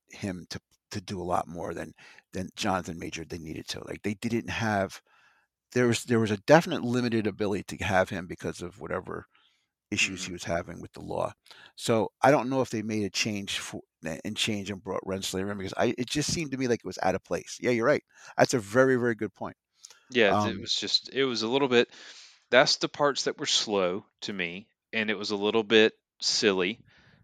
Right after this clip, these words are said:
Speaker 2: I mean, you had Timely, who I, I didn't like that version of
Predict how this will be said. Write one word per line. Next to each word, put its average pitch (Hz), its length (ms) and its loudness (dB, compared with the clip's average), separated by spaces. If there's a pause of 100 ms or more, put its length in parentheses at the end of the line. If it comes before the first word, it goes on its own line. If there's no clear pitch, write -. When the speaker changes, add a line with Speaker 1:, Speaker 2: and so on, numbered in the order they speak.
(160)
Speaker 2:
I 101 80 -8
mean, 98 200 -4
you 95 120 -6
had 95 380 4 (560)
Timely, 110 540 2
who 104 240 -2
I, 107 240 2 (260)
I 110 120 2
didn't 110 320 -2
like 98 220 6
that 92 180 0
version 90 500 -4
of 85 480 -8